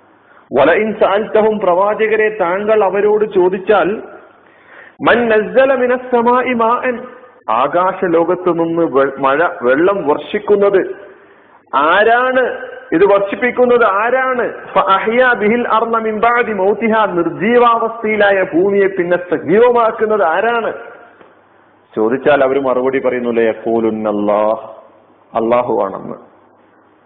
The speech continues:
സൂറത്തുൽ അൻകബൂത്തിലെ അറുപത്തിമൂന്നാമത്തെ ആയത്താണത്. വീണ്ടും സൂറത്തുൽ മുഅ്മിനൂനിൽ പോയാൽ,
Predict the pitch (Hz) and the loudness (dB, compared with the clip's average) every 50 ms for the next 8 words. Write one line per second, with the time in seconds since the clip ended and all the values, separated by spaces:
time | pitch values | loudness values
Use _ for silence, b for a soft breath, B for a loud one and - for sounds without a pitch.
0 | _ _ _ _ _ _ _ _ _ _ _ _ _ _ _ _ _ _ _ _ | _ _ _ _ _ _ _ _ _ _ _ _ _ _ _ _ _ _ _ _
1 | _ _ - - 127 131 135 135 147 143 143 143 156 160 156 196 202 170 180 180 | _ _ -6 -2 -2 -2 0 0 0 0 0 0 0 0 0 0 2 2 2 2
2 | 175 170 160 160 151 143 143 143 147 - 143 131 127 120 117 113 110 110 - 107 | 2 2 2 2 2 2 0 -2 -2 -4 -4 -2 0 0 0 0 -2 -2 0 0
3 | 101 101 98 - 98 92 87 80 - - - - - - _ _ _ _ _ _ | 0 0 0 -4 -6 -6 -6 -8 -10 -16 -16 -18 -20 -20 _ _ _ _ _ _
4 | _ _ _ _ b b b b b b b b b b b b b b b _ | _ _ _ _ b b b b b b b b b b b b b b b _
5 | _ _ _ _ _ _ _ _ - 120 151 196 220 240 254 247 220 - 226 233 | _ _ _ _ _ _ _ _ 0 2 4 4 4 4 2 2 2 2 4 4
6 | 247 247 254 247 247 233 233 226 - 208 240 247 247 254 254 254 262 262 254 - | 4 2 2 0 0 0 -2 -2 0 -2 0 2 2 2 2 2 2 0 0 2
7 | 233 226 226 233 240 254 254 247 | 2 2 4 2 2 0 0 -2